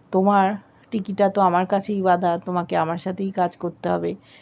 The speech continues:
এছাড়া কোনো উপায় নেই।" নীল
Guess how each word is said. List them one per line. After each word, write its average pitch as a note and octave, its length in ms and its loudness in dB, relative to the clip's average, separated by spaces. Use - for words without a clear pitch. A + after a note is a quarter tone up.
এছাড়া F3+ 360 0
কোনো F3 300 -4
উপায় F3 320 0
নেই।" E3 220 -6
নীল G3+ 340 0